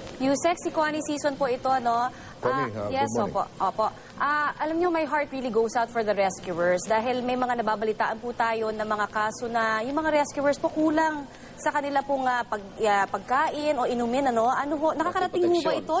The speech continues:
Speaker 1: yung proteksyon na kailangan, yung mga gamit? Ah, ano hong ginagawa kaya? Paano yung coordination natin, of course, with, ah, D I L G and the local government also?
Speaker 2: Ah, Connie, ah, itong, ah, mga rescuers natin, eh, hindi natin sila problema.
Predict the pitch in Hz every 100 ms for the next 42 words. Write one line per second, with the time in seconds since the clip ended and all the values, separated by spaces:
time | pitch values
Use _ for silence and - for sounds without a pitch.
0 | 403 330 285 302 - 339 339 339 311 262
1 | 269 277 285 254 226 214 233 269 277 285
2 | - - - - - 254 - 294 311 302
3 | 269 262 240 240 226 233 208 240 240 240
4 | 262 262 233 233 240 214 226 220 226 214
5 | 208 190 170 214 214 202 - 202 185 180
6 | 175 170 185 185 190 233 220 185 208 185
7 | 180 185 180 175 170 160 160 156 - 151
8 | 147 143 - - 247 123 113 135 139 123
9 | - 113 110 117 127 123 123 117 117 117
10 | - 123 110 104 110 107 113 76 - 104
11 | 104 101 98 95 90 87 82 - - -
12 | - - 123 135 123 123 120 123 117 120
13 | 104 110 101